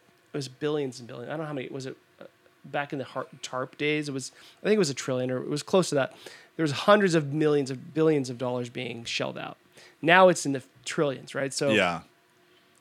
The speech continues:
Speaker 1: I didn't see any inflation happen, although some prices went up on things.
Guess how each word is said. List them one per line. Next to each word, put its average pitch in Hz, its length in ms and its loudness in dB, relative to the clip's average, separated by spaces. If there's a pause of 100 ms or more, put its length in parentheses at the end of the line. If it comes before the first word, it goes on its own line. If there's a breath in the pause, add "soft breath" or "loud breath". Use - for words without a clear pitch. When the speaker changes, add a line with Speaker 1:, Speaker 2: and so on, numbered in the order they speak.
(560)
Speaker 1:
I 170 120 6
didn't 220 180 8
see 214 180 0
any 196 140 4
inflation 170 400 2
happen, 147 360 2 (280 loud breath)
although 190 440 6
some - 200 -2
prices 160 400 2
went 151 180 0
up 147 200 0
on 139 120 -2
things. 135 540 -4